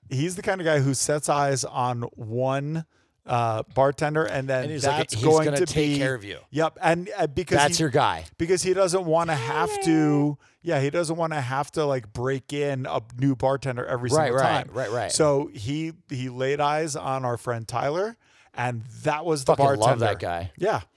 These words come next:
Speaker 1: that was the bartender that was now going to be his bartender every time he came in. He would come in at least once a month. He'd bring in an entourage of people. They would go through at least a bottle of Patron as shots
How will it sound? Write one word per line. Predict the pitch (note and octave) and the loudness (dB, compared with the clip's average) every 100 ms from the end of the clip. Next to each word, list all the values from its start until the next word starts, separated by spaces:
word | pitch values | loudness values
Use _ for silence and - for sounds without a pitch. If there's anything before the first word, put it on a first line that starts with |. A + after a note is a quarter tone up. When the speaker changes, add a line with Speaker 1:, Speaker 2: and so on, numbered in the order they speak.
| _ _ - | _ _ 0
Speaker 1:
that | C#3+ | 2
was | E3 | 2
the | D#3 | 2
bartender | C#3+ C#3+ C3+ C#3 C3 C3 | 4 4 4 0 2 2
that | B2+ B2 B2 B2+ | 0 0 0 0
was | B2+ A#2+ G2+ - | -2 -2 -2 -6
now | A#2+ B2 B2 | -4 0 0
going | B2 B2+ A#2+ | 0 -2 -2
to | |
be | A#2+ A#2 | -6 -2
his | C3 D#3+ | -2 2
bartender | C#3+ C3 C3 B2+ | 2 2 0 -4
every | C3+ A#2+ A#2+ | -2 -2 -2
time | A#2+ A2+ | -4 -4
he | A2 | -4
came | - B2+ | -6 -6
in. | D3+ C3 - _ - - - | -4 -4 -6 _ -20 -20 -20
He | - C3+ | -6 -2
would | D#3+ G3 | -2 -2
come | - F#3 E3 | -2 -2 -2
in | D3 C#3+ | -4 -4
at | - A#2+ C3 | -4 -4 -4
least | A#2+ G#2 G2+ | -8 -8 -10
once | G2+ A2+ B2+ - | -6 -6 -4 -4
a | F#3+ | -4
month. | F#3 C3 C3 - - _ - | -2 -2 -4 -12 -20 _ -10
He'd | C3+ A#2 | -10 -6
bring | B2+ C3+ C#3 | -2 -2 -2
in | C3 | -4
an | A#2+ A2+ - | -6 -10 -8
entourage | A#2 C3+ - D#3+ D#3+ E3+ | -4 -4 0 4 4 2
of | F#3 | -2
people. | - D3 C3 B2 B2+ - - - | -6 -6 -2 -2 -2 -6 -18 -4
They | B2+ | -2
would | B2+ A#2 | 0 0
go | C#3+ D3 | 2 2
through | D3 - D#3+ D#3 - | 2 -2 -2 0 -2
at | C3 F2+ | -4 -6
least | A#2+ C3+ D3+ F3+ | -8 -8 -6 -4
a | |
bottle | B2 C3+ C#3+ C#3+ | 2 2 4 2
of | C3 | 0
Patron | - C3+ - D3+ D3 C3+ C3 - | -4 -6 -2 0 2 -2 -6 -4
as | C#3 A#2 | -2 0
shots | - - G#3 C#3+ A#2 - | -2 0 2 0 -2 -8